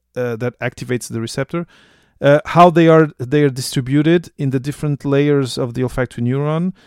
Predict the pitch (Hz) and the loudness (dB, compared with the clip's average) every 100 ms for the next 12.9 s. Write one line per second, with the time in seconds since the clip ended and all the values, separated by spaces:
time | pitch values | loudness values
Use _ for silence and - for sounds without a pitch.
0 | _ _ - 139 135 120 156 165 - - | _ _ -4 -2 0 2 4 4 2 -2
1 | 156 147 143 170 185 180 160 156 165 170 | -2 0 4 6 6 4 2 4 4 6
2 | 180 180 - 160 160 165 170 _ - 156 | 2 0 -4 0 2 2 0 _ -2 2
3 | 151 - 165 180 180 185 180 135 139 135 | 2 2 2 2 2 -2 -4 -4 -2 2
4 | 147 156 147 143 143 147 131 117 123 139 | 2 2 0 0 0 0 0 -4 -6 -6
5 | 127 135 131 143 147 151 151 - 120 147 | -6 -6 -6 -4 -2 -2 -4 -8 0 0
6 | 151 - 143 127 120 131 131 127 - 123 | 0 0 -2 -2 -2 0 0 -2 -4 -2
7 | 120 120 - - - 110 117 113 - 117 | -2 -4 -12 -16 -10 -4 -2 -2 -6 -10
8 | 117 117 - 113 110 - - - 117 - | -8 -8 -6 -6 -6 -10 -18 -14 -14 -8
9 | 117 113 _ _ _ _ _ _ - 110 | -8 -8 _ _ _ _ _ _ -10 -6
10 | 107 101 - - - - - 98 101 101 | -6 -6 -10 -14 -14 -14 -14 -12 -10 -6
11 | 117 120 147 139 _ _ _ _ _ _ | -4 2 4 4 _ _ _ _ _ _
12 | - 190 127 120 180 226 185 190 - | -8 -4 -4 0 0 2 0 -2 -4